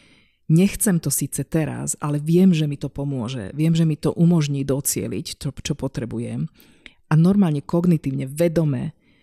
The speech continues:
k tomu dospiete tým, že to spravíte. Takže neviem, či vnímate ten veľký rozdiel, ale ten rozdiel spočíva v tom, že v bežných veciach, kde sa točíme na ruby a nemusíme, Michal,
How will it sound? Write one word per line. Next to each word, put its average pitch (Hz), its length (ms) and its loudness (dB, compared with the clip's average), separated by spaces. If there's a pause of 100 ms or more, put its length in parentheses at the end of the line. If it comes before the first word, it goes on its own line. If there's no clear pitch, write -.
k - 80 -20
tomu 170 240 2
dospiete 147 560 -2
tým, 147 240 -4
že 143 80 -6
to 135 160 -10
spravíte. 135 800 -6
Takže 139 160 -8
neviem, 175 320 2
či 147 240 -2 (160)
vnímate 170 480 2
ten 143 160 -6
veľký 147 400 -4
rozdiel, 139 560 -6 (480)
ale 151 160 -2
ten 160 160 -4
rozdiel 170 480 -2
spočíva 151 480 -4
v - 160 -10
tom, 147 100 -4
že 147 140 -6
v 143 140 -8
bežných 160 580 0
veciach, - 480 -8
kde 143 160 -8
sa 147 160 -2
točíme 180 480 -2
na 151 160 -2
ruby 147 240 -4
a 147 160 -6
nemusíme, 151 640 0
Michal, 127 480 -12